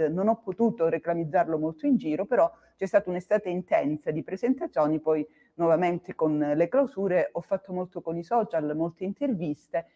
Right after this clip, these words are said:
Era protagonista un ragazzo, mm, Lorian, di soli, eh, venticinque anni, che si laurea via Skype. Questa è stata un po' un'esperienza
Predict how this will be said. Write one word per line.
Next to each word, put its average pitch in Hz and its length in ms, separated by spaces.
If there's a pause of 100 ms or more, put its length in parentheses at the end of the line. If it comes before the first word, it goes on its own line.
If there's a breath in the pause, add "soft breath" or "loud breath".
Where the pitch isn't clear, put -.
(160)
Era 311 200
protagonista 311 640
un 185 80
ragazzo, 170 800 (360)
mm, 156 400
Lorian, 269 800
di 185 360
soli, 233 580 (260)
eh, - 240
venticinque 196 640
anni, 156 560
che 254 300
si 277 180
laurea 247 380
via 175 160
Skype. 139 600
Questa 226 260
è 185 40
stata 190 240
un 190 60
po' 226 120
un'esperienza 190 760